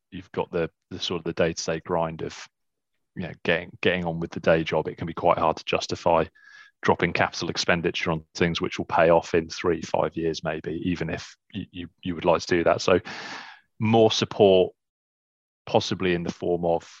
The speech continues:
um, uh, wh-, whether it even be a, a handout of some, some kind rather than a sort of re-, relief, um, ta-, tax relief for, for those smaller businesses to, to start actually making proactive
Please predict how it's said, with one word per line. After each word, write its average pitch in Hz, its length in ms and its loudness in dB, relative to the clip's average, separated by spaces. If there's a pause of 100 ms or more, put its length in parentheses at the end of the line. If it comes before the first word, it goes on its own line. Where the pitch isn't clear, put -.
(120)
um, 82 560 -2 (840)
uh, 87 320 0
wh-, - 260 -2
whether 90 220 4
it 90 80 -2
even 85 160 -8
be 90 160 -2
a, 85 140 2 (140)
a 85 140 -4
handout 85 300 -2
of - 100 -8
some, 87 380 -4
some 87 200 -4
kind 85 240 0
rather 85 240 6
than 80 220 0
a 82 160 2 (160)
sort 82 220 -8
of - 100 -20
re-, - 160 -4
relief, 82 560 -2 (200)
um, 80 480 -2 (220)
ta-, - 260 -4
tax - 280 -4
relief 82 160 -2
for, 87 380 0
for - 160 -2
those 85 240 4
smaller 85 320 -2
businesses 82 540 -6
to, 82 220 2
to - 160 -8
start 85 320 4
actually 85 500 -4 (1120)
making 90 520 -2 (140)
proactive - 920 0